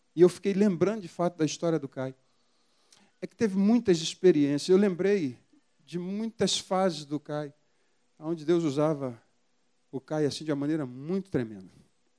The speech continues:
Eu não, é, e isso de fato foi notar-, notório naquela época, não havia nenhuma mãe, por exemplo, isso é bem nítido para mim, que não gostaria que o Caio naquela ocasião,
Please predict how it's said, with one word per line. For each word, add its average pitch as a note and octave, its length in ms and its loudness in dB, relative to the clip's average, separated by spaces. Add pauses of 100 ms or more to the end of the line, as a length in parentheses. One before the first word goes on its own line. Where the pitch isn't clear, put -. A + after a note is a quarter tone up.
(840)
Eu D3 140 -4
não, D3 460 -2 (760)
é, A#2+ 420 -6 (100)
e B2+ 240 -4
isso C#3+ 260 -6
de C3 120 -16
fato C3+ 440 -10 (260)
foi D#3 200 -2
notar-, D3+ 500 -2
notório C#3 440 -2
naquela B2+ 320 -8
época, C#3 300 -8 (420)
não F3 140 -4
havia F3+ 280 0
nenhuma G3+ 320 -4
mãe, F3 400 0
por D3+ 220 -8
exemplo, C3+ 560 -8 (280)
isso D#3 400 -10
é B2 220 -4 (460)
bem D#3 140 -4
nítido D#3 500 -6
para C3 160 -12
mim, C#3+ 260 -12 (800)
que F3+ 100 -8
não F#3+ 120 -4
gostaria G3 420 -2
que - 100 -14
o F3+ 80 -8
Caio F3+ 240 -4
naquela F#3 300 -4
ocasião, D#3+ 640 -6